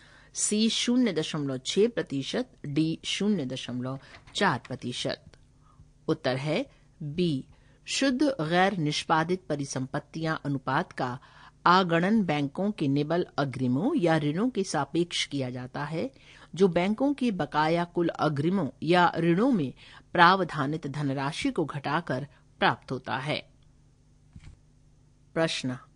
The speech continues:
आठ, भारतीय रिजर्व बैंक द्वारा वित्तीय अस्थिरता रिपोर्ट दो हज़ार तेईस के अनुसार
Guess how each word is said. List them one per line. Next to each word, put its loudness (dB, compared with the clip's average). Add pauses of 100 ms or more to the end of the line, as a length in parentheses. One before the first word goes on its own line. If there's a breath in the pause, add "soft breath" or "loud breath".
(200)
आठ, -2 (560 soft breath)
भारतीय 0
रिजर्व 2
बैंक -2
द्वारा 0
वित्तीय -2
अस्थिरता -2
रिपोर्ट -4
दो 0
हज़ार 0
तेईस -4
के -6
अनुसार -2